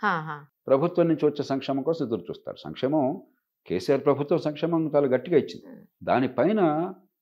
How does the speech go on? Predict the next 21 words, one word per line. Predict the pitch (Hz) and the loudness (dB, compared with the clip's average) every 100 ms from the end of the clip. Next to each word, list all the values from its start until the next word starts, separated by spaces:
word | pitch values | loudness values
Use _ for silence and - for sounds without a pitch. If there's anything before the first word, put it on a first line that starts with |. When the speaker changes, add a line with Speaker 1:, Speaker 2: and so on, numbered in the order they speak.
| - | -8
Speaker 2:
ఈ | 120 | -4
గ్యారంటీల | 87 104 151 160 170 160 | 2 4 4 2 0 2
రూపంలోనే | 160 165 160 160 190 | 2 2 2 2 2
అరవై | 143 143 139 | 4 4 4
ఆరు | 131 123 | 6 4
వేల | 113 160 | 4 4
కోట్లు, | 156 156 156 143 | 4 0 4 4
అరవై | 131 123 | 6 4
ఐదు | 120 | 2
వేల | 117 135 | 2 0
కోట్లు | 139 139 123 | 2 0 2
ఏడాదికి | 113 117 117 117 120 90 - | 2 4 2 0 -2 -4 -4
అదనంగా | 87 117 113 | 0 0 2
ఖర్చు | 107 98 - | 2 0 0
అవుతుంది. | 90 - 78 110 - _ _ _ - | 0 0 -6 -6 -8 _ _ _ -10
ఇది | 107 | -4
కాకుండా | 117 117 139 170 160 | 2 4 4 4 2
గ్యారంటీల్లో | 113 117 160 156 165 151 | 6 6 6 2 2 2
చెప్పని | 139 123 - 156 | 4 0 2 0
రెండు | 135 117 | 2 0
ఉన్నాయి. | 98 58 | -2 -6